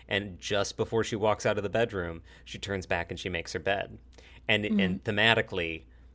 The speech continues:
Speaker 1: very freeform, but also felt very real.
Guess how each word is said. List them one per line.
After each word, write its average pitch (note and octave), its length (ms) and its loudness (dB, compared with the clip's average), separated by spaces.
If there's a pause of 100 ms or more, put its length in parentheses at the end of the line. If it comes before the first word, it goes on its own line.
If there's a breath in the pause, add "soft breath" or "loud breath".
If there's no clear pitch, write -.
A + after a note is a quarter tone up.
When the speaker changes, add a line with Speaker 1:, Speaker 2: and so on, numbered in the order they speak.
(140)
Speaker 1:
very G2+ 440 4
freeform, F2+ 720 -4 (320)
but A2+ 100 2
also G#2 460 4
felt - 420 -2
very G#2 260 2
real. G2 460 -2